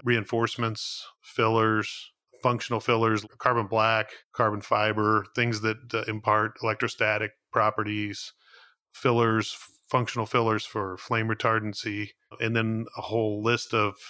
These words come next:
uh, fillers as well for, uh, wear, friction, and lubrication, which is a big part of the plastics industry that a lot of people don't think of. A lot of materials have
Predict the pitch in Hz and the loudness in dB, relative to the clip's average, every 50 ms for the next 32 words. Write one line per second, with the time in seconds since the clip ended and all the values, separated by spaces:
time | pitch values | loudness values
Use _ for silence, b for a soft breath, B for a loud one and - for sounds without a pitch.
0 | - - 117 113 107 107 - - - 123 113 110 107 107 98 101 104 92 101 104 | -6 -2 -2 0 0 -2 -4 -4 -2 0 0 2 0 0 -2 -4 -6 -6 -4 -2
1 | 107 107 107 107 107 104 - - 110 107 107 107 - - - - - - - _ | 0 2 2 2 0 -2 -4 -8 -10 -10 -8 -10 -12 -12 -14 -16 -18 -18 -20 _
2 | _ _ _ _ _ 104 98 98 104 107 107 107 104 101 - - 110 101 - - | _ _ _ _ _ -14 -8 -4 -2 -2 0 0 -2 -2 -2 -4 -4 -4 -4 -6
3 | 110 98 95 95 92 95 98 101 95 98 - - - 107 107 104 - - - - | -8 -8 -8 -10 -10 -8 -8 -8 -10 -10 -10 -8 -6 -4 -2 -2 -4 -4 -6 -10
4 | _ _ B B B B B B B B B B - 113 110 107 104 98 - 160 | _ _ B B B B B B B B B B -8 -6 -4 -4 -4 0 0 0
5 | 170 147 - 131 117 107 104 107 - - 117 113 110 - - 117 - - 113 110 | 0 2 2 2 2 2 0 -2 0 2 2 2 2 0 -4 -8 -8 -6 -6 -6
6 | 107 - - 110 104 104 110 110 101 101 - 110 104 107 107 107 - - - - | -6 -6 -6 -4 -4 0 0 0 0 0 -2 -6 -8 -6 -8 -8 -12 -12 -8 -6
7 | 117 110 107 - 107 101 101 98 98 95 - - - - - - - 110 104 104 | -6 -6 -4 -2 -2 0 0 0 -2 -4 -6 -12 -18 -20 -18 -8 -2 0 0 2
8 | 104 104 95 - - 110 104 101 98 98 101 98 - - - 104 104 104 101 101 | 0 0 -4 -6 -6 -4 -4 -4 -4 -4 -6 -6 -8 -6 -4 -2 -2 0 -2 -2
9 | 98 | -4